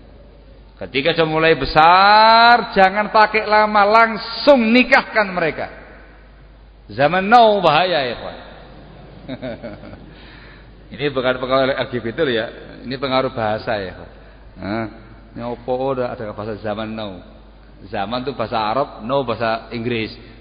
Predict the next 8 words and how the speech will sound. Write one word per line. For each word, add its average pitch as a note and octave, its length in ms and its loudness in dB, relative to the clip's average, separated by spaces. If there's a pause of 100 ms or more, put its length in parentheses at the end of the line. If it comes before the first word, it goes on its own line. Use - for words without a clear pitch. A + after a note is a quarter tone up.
eh, G#2 380 -12 (180)
jadi A2 160 -6
bahasa G#2+ 160 -6
Indonesia B2 320 -4
akhirnya. G#2+ 420 -6 (1040)
Ada A#2 240 -2
kelas A2 160 -6
itu, F#2 160 -12